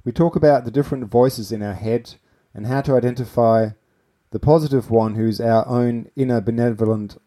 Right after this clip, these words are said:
leader, how to create inner change, to bring new scenarios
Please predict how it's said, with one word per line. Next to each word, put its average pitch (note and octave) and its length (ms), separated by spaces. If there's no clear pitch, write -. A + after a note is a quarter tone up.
leader, A2+ 440
how C3 160
to C3+ 140
create A#2+ 440
inner A#2+ 220
change, A#2+ 680
to G#2+ 80
bring A#2+ 240
new A#2+ 160
scenarios A#2+ 840